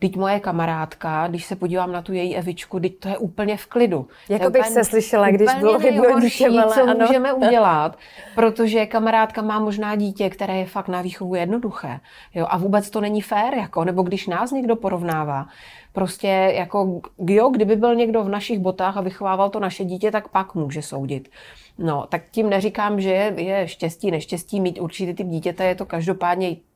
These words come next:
Speaker 1: vždycky nějaká výzva, ale čím víc to dítě je jiné, tím víc nám teorie typu pomůže v tom, abychom nejen jako tomu dítěti rozuměli, ale taky sami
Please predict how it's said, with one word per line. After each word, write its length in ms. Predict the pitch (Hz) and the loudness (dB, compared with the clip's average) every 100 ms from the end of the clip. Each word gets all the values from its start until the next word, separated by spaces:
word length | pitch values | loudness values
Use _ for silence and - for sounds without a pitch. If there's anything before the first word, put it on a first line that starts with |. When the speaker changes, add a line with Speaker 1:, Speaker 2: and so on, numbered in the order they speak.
| _ _ _ | _ _ _
Speaker 1:
vždycky 260 | _ - | _ -8
nějaká 340 | 170 165 170 190 | -4 -4 -2 -2
výzva, 440 | 156 139 135 165 - - - - - | -2 -4 -4 -6 -8 -20 -20 -18 -6
ale 720 | 165 165 165 165 165 170 170 _ _ | -2 0 2 2 2 0 -4 _ _
čím 320 | - 190 185 175 | -8 -4 -4 -4
víc 360 | 151 190 202 - | 0 2 0 -2
to 100 | 180 | -4
dítě 280 | 165 165 180 | -4 -2 0
je 160 | 180 | 2
jiné, 520 | 170 160 170 147 131 | 2 4 2 2 -4
tím 340 | 143 165 160 160 | -6 -4 -4 -2
víc 300 | 165 160 - | -2 -4 -6
nám 200 | 170 165 | -8 -4
teorie 300 | 170 160 165 | -4 -2 -2
typu 240 | 170 - | -4 -12
pomůže 420 | - 160 160 160 | -6 -2 -2 -4
v 80 | 170 | -8
tom, 320 | - 147 151 - | -4 -4 -4 -6
abychom 480 | 156 160 165 165 | -6 -4 -2 0
nejen 380 | 165 196 165 139 - - - - | 2 0 -2 -4 -10 -20 -20 -14
jako 180 | 139 | -10
tomu 260 | 151 165 160 | -4 0 0
dítěti 360 | 156 160 156 180 | -2 -4 -4 -4
rozuměli, 520 | 165 170 165 135 123 | -4 -2 -2 -4 -6
ale 180 | 143 147 | -8 -10
taky 200 | 147 160 | -10 -12
sami 400 | - 156 147 151 | -10 -10 -8 -10